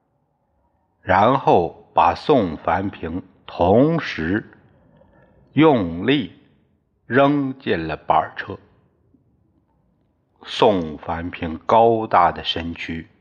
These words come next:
被扔进板车时，让板车嘎吱嘎吱直晃，摇晃。这四个人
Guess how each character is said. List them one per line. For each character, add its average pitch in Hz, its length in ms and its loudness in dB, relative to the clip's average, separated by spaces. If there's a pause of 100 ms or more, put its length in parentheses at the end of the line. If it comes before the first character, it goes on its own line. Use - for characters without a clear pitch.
(120)
被 80 140 -2
扔 113 440 0
进 80 320 -4
板 78 380 -2
车 104 260 -2
时， - 380 -10 (580)
让 90 320 0 (100)
板 80 380 -2
车 92 260 -4 (100)
嘎 104 320 2
吱 87 180 -12
嘎 87 320 2
吱 82 340 -12
直 87 160 -8
晃， - 340 -14 (220)
摇 76 120 -2 (240)
晃。 - 300 -6 (920)
这 92 200 2
四 92 320 -2
个 82 140 -2
人 82 320 -4